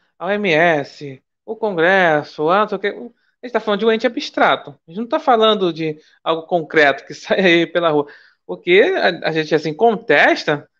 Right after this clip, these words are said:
são as pessoas que estão à frente das instituições. É isso que tá sendo contestado, as pessoas, não a instituição em si, porque, ah, eu vou, aí falando também a, as instituições jornalísticas, né?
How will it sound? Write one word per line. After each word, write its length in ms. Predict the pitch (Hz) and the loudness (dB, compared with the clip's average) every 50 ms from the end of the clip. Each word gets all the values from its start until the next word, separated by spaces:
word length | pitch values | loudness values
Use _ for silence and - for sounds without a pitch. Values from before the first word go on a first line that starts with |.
| _ _ | _ _
são 480 | _ - - 208 214 240 330 - - _ _ _ | _ -6 -2 0 0 0 -2 -4 -10 _ _ _
as 140 | - 202 220 | -6 -6 -6
pessoas 640 | - - 285 247 - - - - 262 339 392 381 - | -2 -2 -2 -2 -2 -2 0 2 4 4 4 2 0
que 80 | - | -2
estão 220 | 302 - - 262 247 | -4 -2 -2 0 0
à 80 | 226 202 | 0 -2
frente 520 | - - - 214 202 196 180 151 - 147 | -4 -4 0 2 2 2 0 -2 -4 0
das 200 | 147 147 147 147 | 2 2 2 0
instituições. 760 | 151 160 165 - - 147 143 - - 120 107 - - - _ _ _ _ _ _ _ _ _ _ _ _ _ _ _ _ _ _ _ _ _ _ _ _ _ _ _ _ _ _ _ _ _ _ _ _ _ _ _ _ _ | -2 -10 -10 -6 -6 -6 -6 -6 -10 -16 -16 -18 -20 -20 _ _ _ _ _ _ _ _ _ _ _ _ _ _ _ _ _ _ _ _ _ _ _ _ _ _ _ _ _ _ _ _ _ _ _ _ _ _ _ _ _
É 140 | - - - | -6 -4 -4
isso 220 | 349 - - 320 | -4 -4 -6 -8
que 340 | 302 - 254 240 214 196 185 | -4 0 2 4 4 4 2
tá 140 | 185 - 190 | 0 -4 -6
sendo 180 | 185 - 202 202 | -6 -8 -10 -10
contestado, 560 | 190 185 180 - 175 156 - - 143 135 147 | -10 -6 -4 -4 -4 -2 0 0 2 2 2
as 100 | 180 - | -2 -4
pessoas, 800 | - - 349 - - - - 220 220 196 160 147 143 - - _ _ _ _ _ _ _ | -4 -6 -6 -6 -6 -4 -2 0 2 2 2 0 -2 -4 -12 _ _ _ _ _ _ _
não 240 | 208 208 220 240 285 | -6 -4 -2 -2 -2
a 60 | 302 | -4
instituição 640 | 285 - 302 302 - 302 302 302 302 - 269 262 196 | -6 -8 -8 -6 -6 -6 -6 -6 -4 -2 -2 -2 -2
em 40 | 160 | -4
si, 200 | - - 151 143 | -6 -8 -10 -10
porque, 500 | 160 180 180 - 240 233 220 202 - - _ _ _ _ _ _ _ _ _ _ _ _ _ _ | -10 -12 -8 -4 -2 -2 -2 -2 -4 -8 _ _ _ _ _ _ _ _ _ _ _ _ _ _
ah, 260 | - - 277 277 240 185 | 0 2 4 4 6 4
eu 180 | 165 147 135 | 4 2 0
vou, 380 | 143 147 147 147 147 - - _ | -2 -6 -6 -6 -10 -16 -20 _
aí 160 | - - - 165 | -14 -12 -12 -6
falando 400 | - 180 175 160 160 170 185 214 | -4 -2 -2 0 0 -2 -2 -4
também 360 | 214 349 349 339 339 349 381 | -6 -6 -4 -2 -2 0 0
a, 420 | 381 349 254 185 160 147 147 - - | 2 2 2 4 4 4 2 2 0
as 140 | 143 151 | -2 -4
instituições 600 | 151 - - - 208 196 196 - - 226 247 233 | -6 -10 -6 -4 -4 -4 -4 -4 -4 -2 -2 -2
jornalísticas, 800 | 185 196 190 180 185 165 170 226 330 320 262 - - - 160 156 | -2 -4 -4 -2 -2 -2 0 0 -2 -2 -4 -6 -6 -6 -6 -4
né? 240 | 160 180 190 190 190 | -4 -6 -8 -10 -12